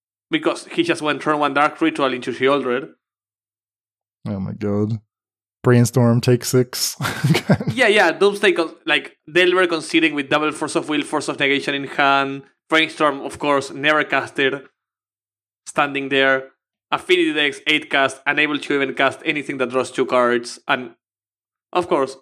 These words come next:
Speaker 1: mono red, unable to deal with a four five fl-, beatdown stick.
Speaker 2: My god. All right, well, the deck, next deck I'm gonna talk about does have a Sheoldred in it. This is my first attempt at actually brewing something with Joda.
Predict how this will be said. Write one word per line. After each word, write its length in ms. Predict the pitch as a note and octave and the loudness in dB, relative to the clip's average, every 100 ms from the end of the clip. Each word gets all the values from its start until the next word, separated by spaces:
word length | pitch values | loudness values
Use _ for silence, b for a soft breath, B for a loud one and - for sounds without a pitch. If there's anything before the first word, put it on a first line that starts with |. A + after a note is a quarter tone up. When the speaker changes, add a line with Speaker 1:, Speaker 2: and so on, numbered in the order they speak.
| - | -4
Speaker 1:
mono 260 | D#3+ D3+ B2+ | 0 0 2
red, 200 | B2+ A#2+ | 2 0
unable 280 | C3 B2+ B2+ | 0 0 -2
to 120 | A#2 | -2
deal 140 | A#2 A#2+ | 0 0
with 160 | B2 | 0
a 80 | A2+ | -2
four 180 | A#2 A#2+ | -2 -4
five 220 | A2+ A2+ | -2 -6
fl-, 140 | - - B2+ _ - | -6 -14 -16 _ -8
beatdown 300 | C3 A#2+ A2+ | -6 -4 -6
stick. 460 | - A#2 A2+ A2 G#2+ _ _ _ _ _ _ _ _ _ _ _ - | -8 -14 -14 -18 -20 _ _ _ _ _ _ _ _ _ _ _ -8
Speaker 2:
My 220 | B2+ G#2 | -4 -4
god. 500 | G2+ A2+ A#2 A#2+ A#2+ - _ _ _ _ _ _ _ _ _ _ _ _ _ _ _ _ _ - | -2 -2 0 -2 -4 -12 _ _ _ _ _ _ _ _ _ _ _ _ _ _ _ _ _ 2
All 100 | A3 | 6
right, 180 | D#3 E3+ | 8 8
well, 140 | F#3+ | 6
the 100 | G3 | 6
deck, 240 | G#3+ A#3 F3+ | 6 4 4
next 260 | F3+ A3 | 4 4
deck 180 | - F3+ | 4 4
I'm 80 | D#3+ | 4
gonna 140 | D#3 | 2
talk 180 | D#3 E3+ | 2 2
about 260 | D3 C3+ A#2 | 4 4 6
does 200 | D3 C#3 | 4 4
have 140 | C3 | 2
a 40 | |
Sheoldred 460 | B2 C3+ C3 A2+ A2+ | 2 4 4 4 2
in 80 | A#2+ | 2
it. 260 | G#2 G#2+ - | 0 -2 -2
This 160 | B2 | -2
is 140 | A#2+ A2+ | -2 0
my 440 | A2+ A2 A2 A#2 - | 0 2 0 -2 0
first 300 | - D3 C#3 | 4 4 4
attempt 640 | C3+ - B2+ A#2 A2 - D3+ - | -2 4 4 4 -2 -10 -12 -6
at 380 | A#2 G#2+ - - - | -4 -4 -6 -10 -4
actually 300 | A#2+ B2 A#2 | -4 0 0
brewing 440 | A2 C3+ E3+ C3+ | 2 4 6 6
something 320 | A#2+ A#2 A2+ | 2 0 2
with 120 | A2 G#2+ | 2 2
Joda. 380 | A2 G#2 G2+ | 2 2 0